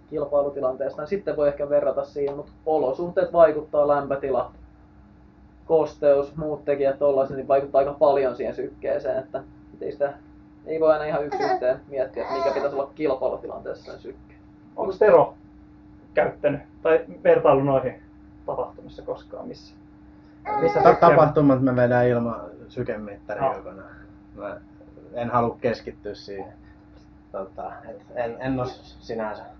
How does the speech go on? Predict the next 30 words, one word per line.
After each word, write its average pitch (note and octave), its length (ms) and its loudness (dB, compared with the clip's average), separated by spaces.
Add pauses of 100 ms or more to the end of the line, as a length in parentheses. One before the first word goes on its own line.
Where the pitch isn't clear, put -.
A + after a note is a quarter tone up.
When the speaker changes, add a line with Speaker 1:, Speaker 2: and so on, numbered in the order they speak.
(760)
Speaker 3:
treeneissä B2 480 2
käydä G#2 220 -12
mitään. G2+ 200 -20 (960)
Mites E3 260 0
tota, D3 360 6 (600)
oltiin D#3+ 460 -2 (100)
viime E3+ 240 4
viikonloppun C3+ 600 0
B D3 40 2
A D3 260 10
yksivuotissynttäreillä A#2+ 1200 -2
ja A2+ 100 -4
mä B2 80 -6
kuulin, B2+ 360 2
että B2 200 -2
sä, B2+ 180 6 (400)
teillä D3+ 120 8
on D3 60 6
semmoset E3 260 0 (220)
sopivan E3+ 340 6
mittaiset - 380 -2
rappuset, D3+ 640 4
sä B2+ 80 -2
oot B2+ 120 -2
kuulemma C3 300 -2
kellotellut A#2 680 6
vähän A#2+ 260 2 (160)
B C3 40 -2
A-aikoja. A#2+ 840 6
Niin - 180 6